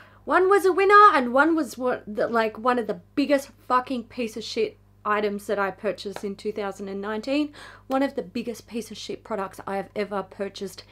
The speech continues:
hands down. Hands down. So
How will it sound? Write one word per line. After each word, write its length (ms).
hands 380
down. 420
Hands 220
down. 320
So 500